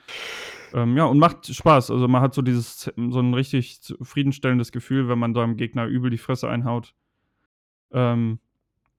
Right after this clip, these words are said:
und, äh, ja. Du wirst halt stärker durch Zeus-Blitze.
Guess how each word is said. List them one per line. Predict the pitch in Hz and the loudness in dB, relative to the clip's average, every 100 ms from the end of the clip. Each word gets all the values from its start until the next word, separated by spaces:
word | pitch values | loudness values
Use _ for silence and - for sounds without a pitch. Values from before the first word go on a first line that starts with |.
| _ _ _ _ _ - | _ _ _ _ _ -2
und, | 131 123 123 - - - | 2 4 4 0 -8 -4
äh, | 120 113 113 113 | -2 -2 -2 -4
ja. | 117 104 104 _ _ _ _ _ _ _ - | -6 -8 -10 _ _ _ _ _ _ _ -8
Du | 127 | 0
wirst | 139 139 | 0 2
halt | 127 | -2
stärker | - - 147 160 139 | -2 0 0 0 0
durch | 131 - | 0 -2
Zeus-Blitze. | - 139 135 - 120 - 139 139 | -2 0 0 -4 -8 -6 -8 -8